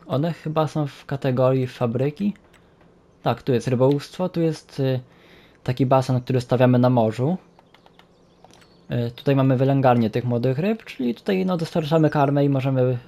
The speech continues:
wyhodować sobie małe ryby. No i tu mamy takie zarobione jezioro, na którym tutaj widzę, że możemy hodować sobie.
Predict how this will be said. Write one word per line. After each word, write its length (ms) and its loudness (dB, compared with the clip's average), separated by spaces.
wyhodować 460 2
sobie 180 0
małe 300 2
ryby. 300 -2
No 100 0
i 80 2
tu 100 -2
mamy 180 2
takie 240 -2
zarobione 460 2
jezioro, 300 0
na 120 0
którym 340 0
tutaj 160 -2
widzę, 220 0
że 100 -4
możemy 300 0
hodować 480 -2
sobie. 280 -2